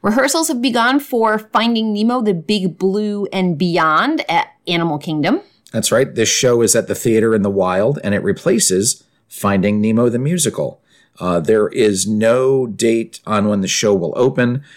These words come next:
Speaker 2: uh, but rehearsals began on Monday, March twenty-eighth, and will last for the next, uh, month or two. Uh, there is indication that the show might open as early as May.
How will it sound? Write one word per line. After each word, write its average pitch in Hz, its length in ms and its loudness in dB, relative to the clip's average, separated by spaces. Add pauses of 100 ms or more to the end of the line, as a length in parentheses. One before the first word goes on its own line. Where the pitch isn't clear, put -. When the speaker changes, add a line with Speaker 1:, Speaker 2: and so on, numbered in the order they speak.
(220)
Speaker 2:
uh, 95 120 0
but 87 180 0
rehearsals 113 580 0
began 110 360 0
on 95 160 0
Monday, 110 400 2
March 95 400 -2
twenty-eighth, 110 760 -4 (300)
and 104 180 -2
will 101 260 2
last 95 480 -2
for - 180 -4
the 90 100 -2
next, - 460 -6
uh, 85 240 -4
month 80 360 -8
or 82 180 -4
two. - 460 -6 (380)
Uh, 82 140 -6
there 95 140 0
is 101 180 2
indication 101 680 -2
that 92 140 -4
the 85 60 -8
show 107 300 -2
might 95 240 -2
open 95 320 -4
as 85 240 -4
early 110 400 0
as 82 320 -6
May. 67 440 -12